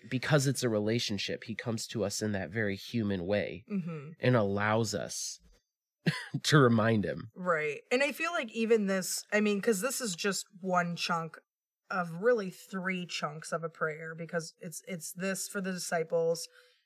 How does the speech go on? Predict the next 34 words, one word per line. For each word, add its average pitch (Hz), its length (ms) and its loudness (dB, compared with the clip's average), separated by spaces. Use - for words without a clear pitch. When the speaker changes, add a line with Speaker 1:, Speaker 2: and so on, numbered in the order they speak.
Speaker 2:
it's 165 220 -6
people 190 260 -4
of 175 120 -4
the 180 60 -4
world, 160 540 -2
and 160 100 -8
then 160 220 -6
what 175 160 -4
was 175 140 -8
the 180 80 -6
one 175 120 -4
before? 170 220 -6
Speaker 1:
The 127 60 4
first - 500 2
part 110 320 4
is 98 280 -2
him 113 220 2
praying 95 340 0
for 95 160 -10
himself - 520 -8
and - 80 -6
his 175 160 -8
Speaker 2:
Right. 175 60 -6
Speaker 1:
glory. 180 460 2
Speaker 2:
And 226 320 4
I 214 140 4
feel 277 260 -6
like 190 360 4
just - 340 -2
the 196 80 0
prayer 185 680 0
itself 165 920 -2
is 170 220 -6
so 160 840 2